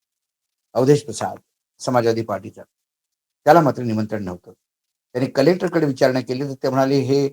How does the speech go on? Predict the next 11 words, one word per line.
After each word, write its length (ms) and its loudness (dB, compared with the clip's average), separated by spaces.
राम 220 4
जन्मभूमीचा 800 -2
कार्यक्रम 460 -2
आहे, 140 -2
याच्यात 220 -10
आमचं 240 -6
काही 220 -6
सरकारचं 480 -6
घेणं 220 -8
देणं 240 -12
नाही." 180 -16